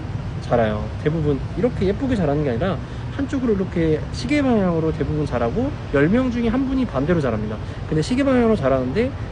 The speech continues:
이 넘어가는 부분이 쭉 떨어지는 게 아니라 이쪽으로 가려는 성질이 있고 된다, 이렇게 뻗치려는 경향이 있어요. 근데 사실 이 부분은 이제 매직하면은 해결되기 때문에 크게 문제는 안 됩니다. 근데 매직하고 나서도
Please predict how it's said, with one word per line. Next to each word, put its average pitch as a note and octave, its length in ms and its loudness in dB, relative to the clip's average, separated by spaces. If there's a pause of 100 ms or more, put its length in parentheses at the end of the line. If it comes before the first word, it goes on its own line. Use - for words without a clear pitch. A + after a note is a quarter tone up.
이 G3 100 2
넘어가는 A#3+ 540 6
부분이 G#3 520 0 (340)
쭉 - 200 -4
떨어지는 C4 440 2
게 G#3 80 0
아니라 D3+ 340 2 (380)
이쪽으로 A3 420 -2
가려는 B2+ 380 -2
성질이 B3 380 -2
있고 B3 400 -2 (440)
된다, D#3+ 400 2 (120)
이렇게 G#3 240 -2
뻗치려는 G#3 520 0
경향이 A#2+ 260 -2
있어요. - 300 -6 (460)
근데 D#3 160 0
사실 G3 280 0
이 E3+ 100 2
부분은 E3 680 2 (320)
이제 C3 280 0
매직하면은 C#3 680 0
해결되기 F3 460 0
때문에 A2+ 280 -4 (100)
크게 A#3 400 0
문제는 D3+ 320 0
안 G#2 140 -4
됩니다. - 260 -4 (500)
근데 F3 240 0
매직하고 A#3+ 680 2
나서도 D#3+ 560 2